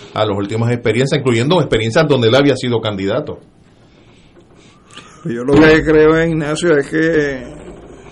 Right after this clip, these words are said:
Speaker 2: que hay que romper esa mentalidad de búnker.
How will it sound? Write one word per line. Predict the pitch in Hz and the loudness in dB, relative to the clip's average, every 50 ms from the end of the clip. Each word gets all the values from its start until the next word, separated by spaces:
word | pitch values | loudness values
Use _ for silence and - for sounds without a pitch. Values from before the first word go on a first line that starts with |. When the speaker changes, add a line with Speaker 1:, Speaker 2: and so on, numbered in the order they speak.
| - - - _ - - - - - _ - - - | -20 -20 -20 _ -20 -20 -20 -20 -20 _ -20 -16 -10
Speaker 2:
que | - 123 | -8 -6
hay | 113 110 | -6 -6
que | 107 - 139 | -6 -8 -8
romper | - - 147 143 - - 147 143 156 165 160 160 - - - _ _ _ _ _ _ _ | -6 -6 -8 -8 -4 -4 -4 -4 -2 -6 -8 -10 -12 -20 -20 _ _ _ _ _ _ _
esa | - 127 113 - 143 147 147 | -10 -8 -6 -4 -6 -6 -4
mentalidad | 147 156 147 127 143 147 143 147 147 143 143 147 151 151 156 156 156 151 | -6 -8 -8 -4 -4 -4 -2 -2 -2 -2 -2 -2 -2 -2 -2 -2 -2 2
de | 147 143 139 | 4 4 4
búnker. | 131 139 151 156 147 127 - 123 98 | 4 4 2 2 0 -4 -8 -10 -12